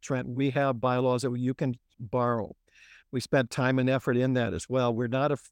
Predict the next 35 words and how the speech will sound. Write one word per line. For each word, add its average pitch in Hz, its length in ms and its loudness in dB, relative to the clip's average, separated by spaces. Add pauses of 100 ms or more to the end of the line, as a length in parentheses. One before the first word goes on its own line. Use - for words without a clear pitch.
(120)
fr-, - 180 -8
you 127 180 -4
know, 120 120 -2
this 120 200 -2
just 139 240 0
a 135 80 -4
template 156 460 -2
for 143 260 0
you, 110 260 0 (420)
but 135 100 0
we 143 120 2
gave 139 220 4
a 131 40 2
lot 131 260 4
of 127 60 0
critical 147 380 0
thinking 131 440 -2
to - 180 0
that. 123 220 0
So 123 200 0
when 117 260 0
we 139 120 0
come 139 240 0
across 135 400 0
the 127 80 -4
situation, 131 840 0 (260)
we've 135 180 2
already 131 280 2
thought 123 300 -2
about 110 300 -6
it. - 140 -10 (540)
And 127 260 0
so 127 360 2
it's 143 200 0
growing. 139 540 2